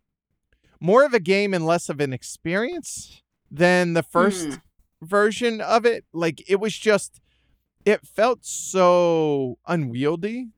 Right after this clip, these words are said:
Speaker 1: the original, that this felt more procedural, and the way my brain works for his games, that just, that fit right.
Speaker 2: Yeah.
Speaker 1: And it worked really well. And we have since played it again.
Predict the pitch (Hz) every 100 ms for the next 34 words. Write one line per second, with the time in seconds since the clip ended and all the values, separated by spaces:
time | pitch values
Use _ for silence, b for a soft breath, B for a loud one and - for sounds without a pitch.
0 | _ 156 147 135 127 113 - - 147 156
1 | 151 196 214 208 - 165 - 156 196 -
2 | - 190 170 160 160 160 165 156 151 143
3 | - _ _ _ _ _ - 156 - 170
4 | 175 185 214 233 226 _ _ _ 156 156
5 | 156 147 160 185 180 156 135 151 175 190
6 | 220 214 - - - 156 147 147 147 117
7 | 147 160 165 - 139 143 - 110 151 123
8 | - - _ _ - 160 - - 165 -
9 | _ _ _ - 101 85 - _ - -
10 | - _ _ _ - 277 175 180 165 170
11 | 202 - - 147 165 151 214 156 - _
12 | _ _ 180 170 180 190 175 170 - 196
13 | 208 - - 190 185 175 143 127 110 98
14 | 151